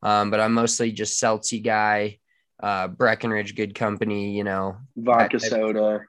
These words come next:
Speaker 1: vodka soda guy. Um, vodka soda, a little cran. That's our move right now. It's just, I'm in that.
Speaker 2: That is a move.
Speaker 1: But, um, basically, so yeah, I'm basically, uh, gluten and dairy free.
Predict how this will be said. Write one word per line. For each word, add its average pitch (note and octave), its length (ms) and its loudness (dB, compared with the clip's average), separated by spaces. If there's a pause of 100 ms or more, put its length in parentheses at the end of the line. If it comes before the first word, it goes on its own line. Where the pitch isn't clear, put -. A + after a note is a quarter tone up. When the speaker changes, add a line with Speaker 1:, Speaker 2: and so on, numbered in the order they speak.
(140)
Speaker 1:
vodka A2 340 2
soda G#2+ 320 2
guy. G2+ 440 0 (480)
Um, G2 300 -2
vodka A2 280 2
soda, G#2+ 280 0
a - 20 -2
little G#2+ 200 0
cran. G#2 640 -4 (380)
That's G2 280 -2
our G#2 80 2
move G#2 380 0
right G#2 200 2
now. G2 280 0
It's G2+ 120 -8
just, - 220 -6
I'm G2+ 140 -4
in G2+ 100 -4
that. A#2 280 2
Speaker 2:
That A2 100 -2
is G#2+ 160 -4
a A2 80 -4
move. G#2 500 -4 (520)
Speaker 1:
But, A#2+ 340 2
um, A#2+ 300 4
basically, C#3 880 2 (160)
so - 160 0
yeah, A2+ 260 4
I'm A2 160 0
basically, B2+ 720 0
uh, G2 360 0 (680)
gluten C3+ 320 0
and B2+ 280 4
dairy A2+ 280 2
free. G2 520 -6